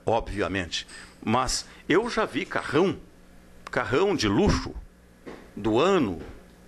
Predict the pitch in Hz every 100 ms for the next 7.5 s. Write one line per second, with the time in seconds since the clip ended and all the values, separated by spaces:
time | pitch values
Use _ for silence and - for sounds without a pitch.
0 | - - - 123 110 147 202 185 104 -
1 | - - - - - - - - - -
2 | 131 165 170 - 147 190 180 123 - 107
3 | 98 - 90 - 95 87 82 98 87 -
4 | - 101 95 85 80 82 - - - -
5 | 113 107 110 101 135 214 - 95 92 127
6 | - - 160 139 123 120 - - 98 90
7 | 165 196 - -